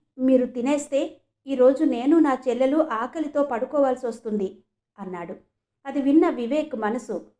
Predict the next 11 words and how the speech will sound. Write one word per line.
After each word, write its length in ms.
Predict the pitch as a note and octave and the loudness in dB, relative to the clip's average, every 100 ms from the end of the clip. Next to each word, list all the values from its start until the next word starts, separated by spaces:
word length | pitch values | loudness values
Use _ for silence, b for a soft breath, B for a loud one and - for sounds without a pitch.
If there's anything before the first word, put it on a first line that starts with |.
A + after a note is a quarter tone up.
| _ - | _ -16
ఒక్కసారిగా 760 | A3+ - D#4 B3 G#3+ G3+ G#3 | -14 -10 -6 -4 -4 -2 -2
మొద్దుబారి 600 | G#3 G3+ G3+ - A3 G3 | 0 0 -2 -6 -4 -4
గుండె 440 | G#3 G#3 G#3 A3 A3 | -6 -6 -6 -4 -4
బరువెక్కింది. 760 | G#3 F#3 G3+ G3+ - F#3 G3 _ _ _ _ _ A#3 | -4 -6 -6 -8 -10 -14 -16 _ _ _ _ _ -2
"ఎవరు 300 | G#3+ B3+ D#4 | 2 4 2
బాబు 260 | G#3 G#3 | 0 0
నువ్వు? 400 | G3+ G3+ C#4 D#4+ _ _ _ _ - | 2 2 0 -6 _ _ _ _ -10
ఇది 140 | C4+ | -2
మీ 120 | A#3+ A3+ | 0 0
నాన్నగారి 540 | G3 G#3+ D4 C4+ A#3 | 0 -2 0 2 0
దుకాణమా?" 600 | G#3 G3+ G3+ G#3 C#4+ | -2 -4 -4 0 0